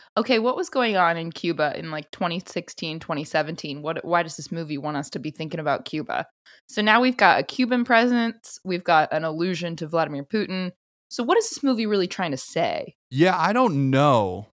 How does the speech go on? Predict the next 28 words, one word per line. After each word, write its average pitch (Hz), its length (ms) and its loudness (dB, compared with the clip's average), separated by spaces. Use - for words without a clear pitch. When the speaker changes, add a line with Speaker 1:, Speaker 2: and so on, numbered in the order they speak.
Speaker 2:
I 190 140 4
think 311 220 0
it's 302 120 2
'cause 214 240 2
the, 170 360 2
like, 143 300 4
trade 160 320 2
embargo 208 460 4
was 214 180 0
lifted 226 300 2
in 220 120 2
Cuba 220 340 0
that 214 200 4
year. 220 340 0
Speaker 1:
Oh, - 380 2
did 214 180 -4
you 226 160 0
did 226 180 2
that 311 160 2
research? 349 680 -6
Speaker 2:
No, 214 280 10
I'm 190 100 6
just 196 180 0
guessing. 113 440 0
Speaker 1:
Oh. 254 280 6
Speaker 2:
I 160 140 6
assume 156 340 4
so. 104 380 -2